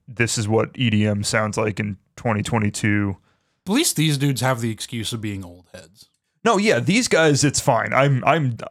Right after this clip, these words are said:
Speaker 1: I certainly, if
Speaker 2: Like,
Speaker 1: these, yeah.
Speaker 2: I don't, I don't get mad at Metallica for not pushing the boundaries of metal these
Speaker 1: Right.
Speaker 2: days.
Speaker 1: That,
Speaker 2: Like
Speaker 1: that's, that's, that wouldn't be fair. And, and that's totally fine. But the fact that, it, but it's a little scary that, like,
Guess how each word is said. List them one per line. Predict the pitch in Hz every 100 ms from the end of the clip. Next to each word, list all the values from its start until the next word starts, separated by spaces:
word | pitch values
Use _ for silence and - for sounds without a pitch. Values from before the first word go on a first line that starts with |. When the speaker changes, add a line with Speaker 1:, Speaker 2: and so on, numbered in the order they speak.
| -
Speaker 1:
I | 143
certainly, | 143 185 190 170 143 120 101 _ _ _ _ _ -
if | 135
Speaker 2:
Like, |
Speaker 1:
these, | 135 208 151 131
yeah. | 170 143
Speaker 2:
I |
don't, | 175 208
I | 156
don't | 180 202
get | 190
mad | 143 143 139
at |
Metallica | 127 - 120 117 117 117
for | 127
not | 120 113
pushing | - 113 113 107
the | 104
boundaries | 98 98 98 95
of | 92
metal | 95 87 90 _ _ -
these | 135
Speaker 1:
Right. | 214 110
Speaker 2:
days. | 101 104 -
Speaker 1:
That, | 156 156
Speaker 2:
Like | 180
Speaker 1:
that's, | 175 - -
that's, | 180 165 123 143 - -
that | 165
wouldn't | 156 160 143
be | 139
fair. | - 117 107 107 - _ _ -
And, | 147
and | 160
that's | 170 165
totally | 180 180 156 143
fine. | - 113 110 113 - _ _
But | - 135 110
the | 127
fact | 175 165 160 139
that, | 127 117 - _ _ 143
it, | 139
but | 156
it's | 143
a | 156
little | 190 175
scary | - 160 147 139
that, | 127
like, | 123 117